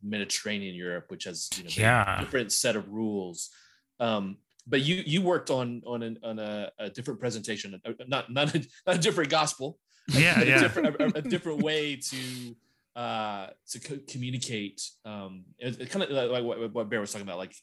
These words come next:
Speaker 1: trying to work eschatology, work into, into these, the, into people's hearts where they can connect with Jesus and see who Jesus really is. Um, can
Speaker 2: Yeah, well,
Speaker 1: talk about
Speaker 2: thanks,
Speaker 1: that?
Speaker 2: thanks for, yeah, inviting me to talk about, I mean, and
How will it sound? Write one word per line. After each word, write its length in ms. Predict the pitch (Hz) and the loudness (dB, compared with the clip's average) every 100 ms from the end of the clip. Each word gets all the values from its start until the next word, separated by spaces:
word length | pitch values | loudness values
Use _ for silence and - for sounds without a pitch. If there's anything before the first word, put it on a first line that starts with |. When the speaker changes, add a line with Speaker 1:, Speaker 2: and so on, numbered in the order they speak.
| - | -8
Speaker 1:
trying 220 | 120 120 | -2 0
to 100 | 107 98 - _ - 110 | -2 -6 -18 _ -14 -4
work 340 | 123 123 - | -2 -2 -4
eschatology, 600 | 113 - - 104 101 98 | -6 -6 -4 -2 -2 -2
work 260 | 104 127 135 | -2 -2 -2
into, 360 | 127 120 117 - - _ _ - | -2 -2 -4 -8 -16 _ _ -4
into 340 | 143 160 - | 0 0 -2
these, 400 | 127 120 - - - | -4 -4 -4 -10 -8
the, 280 | 120 107 120 | -4 -4 -6
into 220 | 117 107 | -8 -10
people's 340 | - 110 110 | -10 -10 -10
hearts 680 | - 113 87 - - - _ _ - | -4 -2 -2 -6 -8 -10 _ _ -8
where 80 | 113 | -2
they 100 | 120 | -2
can 120 | 120 | -2
connect 360 | - 110 104 101 | -2 0 -2 -4
with 120 | 85 | -12
Jesus 380 | 98 90 87 113 | -10 -8 -6 -2
and 80 | |
see 180 | - 131 | 0 0
who 100 | 117 | -2
Jesus 400 | 110 110 98 - | -4 -6 -6 -8
really 180 | 92 87 | -10 -12
is. 280 | 87 82 - | -12 -10 -8
Um, 180 | 107 107 - _ _ _ - _ _ - | -8 -10 -14 _ _ _ -20 _ _ -12
can 120 | 117 | -2
Speaker 2:
Yeah, 200 | 139 214 | 4 6
well, 0 | 156 127 | 8 6
Speaker 1:
talk 80 | |
about 100 | 113 | 4
Speaker 2:
thanks, 280 | - 151 - | 6 6 6
Speaker 1:
that? 40 | - | 6
Speaker 2:
thanks 160 | 151 | 8
for, 260 | 143 127 - - | 8 6 4 4
yeah, 200 | 135 135 | 6 8
inviting 280 | 123 123 127 | 8 8 8
me 80 | |
to 80 | 117 | 6
talk 180 | 127 127 | 6 6
about, 180 | 117 127 | 4 4
I 40 | |
mean, 220 | 117 113 | 6 6
and 380 | 110 117 113 110 | 6 4 4 0